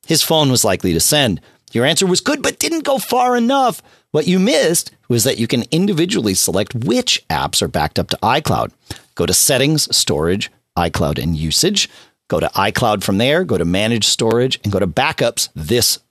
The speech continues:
iPad or iPhone. At this point, you can see what the backup size is and also see when the next backup si-, scheduled size will be. This is useful, but there's more. Then select Choose Data to Backup, Show All Apps.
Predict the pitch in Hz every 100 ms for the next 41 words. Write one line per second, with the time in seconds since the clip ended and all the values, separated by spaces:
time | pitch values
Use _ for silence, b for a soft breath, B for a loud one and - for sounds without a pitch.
0 | - 85 - 78 76 - 57 - 65 160
1 | 165 143 B B B B - 117 196 -
2 | - 175 - 131 127 110 - 220 185 147
3 | 127 131 135 156 - 117 101 107 110 139
4 | 139 - 139 196 226 - 139 - - 92
5 | 101 98 143 190 - 80 - - - 60
6 | - - 82 85 90 85 82 78 87 107
7 | 127 - 170 247 - 71 151 B B -
8 | 101 104 110 127 185 156 64 - B B
9 | B - 135 - 131 127 123 - - -
10 | 170 175 - 131 127 117 - 90 101 101
11 | 139 170 - _ _ _ _ - - -
12 | 139 127 120 117 - 107 - - -